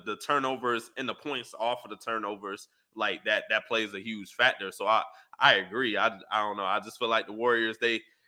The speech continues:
they, they got this series. It's theirs to lose.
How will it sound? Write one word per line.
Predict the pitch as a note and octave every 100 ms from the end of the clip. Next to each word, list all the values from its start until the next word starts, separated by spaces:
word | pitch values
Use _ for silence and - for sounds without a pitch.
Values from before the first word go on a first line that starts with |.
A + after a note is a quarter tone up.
| _
they, | C3 C3
they | D3
got | D3+ C3 G#2
this | A2+ -
series. | A2+ G2 F#2+ -
It's | C#3 C#3+ B2+
theirs | C3 B2 B2
to | A2+
lose. | A2 B2+ C3 C3 -